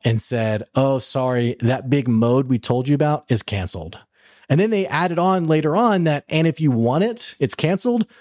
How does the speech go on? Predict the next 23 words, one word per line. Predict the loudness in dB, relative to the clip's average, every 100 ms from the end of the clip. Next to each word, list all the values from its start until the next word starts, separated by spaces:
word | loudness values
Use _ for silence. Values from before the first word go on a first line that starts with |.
| _ -2
But | -2
if | -2
you | -2
do | 2 2
want | 2 0 -2
it, | -4 -6 _ _ _
we | -2
will | 2 2 2
release | 2 2 0
it | -4
to | -2 0
you | 2 4 2 2
in | 0
the | 0
future | 2 0 2 0 -2 -4 -10 _ _
for | -2
fifteen | -2 -2 -2 -2
bucks." | -2 -4 -4 -4 -6 _ _ _ _ _ -2
So | 0
even | 2
though | 0
you | 2 0
already, | 2 0 0 -4